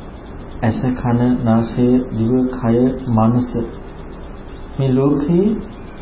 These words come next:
හැදෙන හැටි හෙව්වා. හැදිච්ච ලෝකේ දේ දුර වුණා. හැදෙන හැටි හොයනකොට, හැදුන හැටි අහු වෙනකොට හැදිච්ච දේ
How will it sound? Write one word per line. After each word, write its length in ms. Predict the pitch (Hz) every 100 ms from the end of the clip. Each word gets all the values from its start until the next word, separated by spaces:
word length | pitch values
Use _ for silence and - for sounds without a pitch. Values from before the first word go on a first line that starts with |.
| -
හැදෙන 340 | - 117 139 143
හැටි 300 | 139 127 120
හෙව්වා. 420 | 110 104 110 - - - - - - 1077 1077 - 1077 - 1077 - - - -
හැදිච්ච 380 | - 151 202 208
ලෝකේ 500 | 220 226 226 - 214 190 - - - -
දේ 220 | 165 190
දුර 220 | 156 196
වුණා. 320 | 170 104 104 - - - - - - - - - - - - - -
හැදෙන 360 | - 143 185 196
හැටි 320 | 175 - 143
හොයනකොට, 640 | 135 143 143 127 120 113 117 113 117 120 - - - - - - - - - - -
හැදුන 400 | 110 113 127 123
හැටි 360 | 120 113 120
අහු 140 | 117 151
වෙනකොට 440 | 117 104 110 - 110 - - - - - - - - - -
හැදිච්ච 500 | - 113 113 127 - - 113
දේ 260 | 110 107